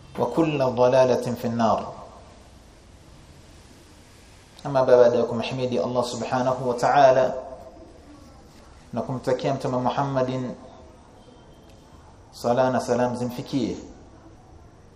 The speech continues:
Vile vile, tunamwomba Allah subhanahu wa ta'ala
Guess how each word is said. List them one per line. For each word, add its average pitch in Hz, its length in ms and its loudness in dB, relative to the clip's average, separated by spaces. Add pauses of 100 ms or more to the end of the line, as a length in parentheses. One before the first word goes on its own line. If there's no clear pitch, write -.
(3000)
Vile 127 160 -4
vile, 147 440 4 (2500)
tunamwomba 127 520 2
Allah 139 260 2
subhanahu 135 680 -4
wa 123 80 0
ta'ala 143 760 2